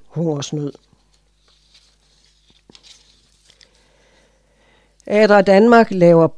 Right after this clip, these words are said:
podcast. En medarbejders feltrejse i Uganda, Karamoja-regionen, resulterer i, at Adra snart barsler med en podcastserie på fire afsnit.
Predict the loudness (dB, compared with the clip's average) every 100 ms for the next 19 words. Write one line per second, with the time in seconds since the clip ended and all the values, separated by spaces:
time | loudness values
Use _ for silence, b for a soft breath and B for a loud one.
0 | -12 -6 -6 -8 -12 -12 -14 -16 -18 -18
1 | B B B B B B _ _ _ _
2 | _ _ -12 -2 2 2 4 4 2 2
3 | 0 0 -4 -6 -2 0 0 0 -2 -2
4 | -4 -4 -4 -4 -4 -6 -4 0 2 0
5 | -2 -4 -4 -4 -2 2 2 0 -4 -12
6 | -8 -4 -2 -2 -4 -6 -8 -10 -4 0
7 | 0 0 -4 -6 -10 b b b b 0
8 | 0 0 0 2 2 2 0 0 0 -2
9 | 0 0 0 -2 -2 -4 -6 -4 -4 -4
10 | -6 -6 -8 -6 -2 -2 -4 -8 -12 -4
11 | -2 0 0 -2 -6 -8 -12 -14